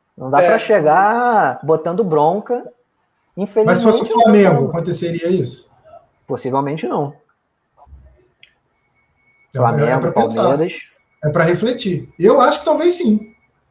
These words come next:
Speaker 3: Acho que talvez, acho que sim. Acho que a, foi força política da, fa-, falta de força política da C B F. Porque a C B F é que garantiu o Fluminense de jogar,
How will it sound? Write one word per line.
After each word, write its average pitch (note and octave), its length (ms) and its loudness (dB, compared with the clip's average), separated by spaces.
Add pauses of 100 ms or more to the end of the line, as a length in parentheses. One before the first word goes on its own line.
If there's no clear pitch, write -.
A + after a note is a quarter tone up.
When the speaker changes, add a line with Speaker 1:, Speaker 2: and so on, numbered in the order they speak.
(160)
Speaker 3:
Acho C#3 200 -8
que - 60 -20
talvez, G#3 300 0
acho D#3 220 -2
que - 60 -16
sim. A3+ 360 -4 (540)
Acho C3+ 200 -4
que G3 160 6
a, F#3+ 220 4
foi F#3+ 180 2
força B3 300 4
política B3 360 -2
da, A#3+ 120 -6
fa-, A3 400 0 (180)
falta A3+ 240 2
de C4 100 -4
força C4 260 -4
política A3+ 340 -2
da C4 100 -6
C C4+ 140 -10
B D4 80 -4
F. B2 340 -6 (580)
Porque F3 140 0
a F#3+ 60 6
C A3+ 120 4
B A3 100 8
F A#3 120 4
é A#3+ 40 -2
que B3+ 100 -8
garantiu B3 460 4
o - 20 -10
Fluminense F3+ 460 -2
de D3+ 100 -4
jogar, C3 420 -4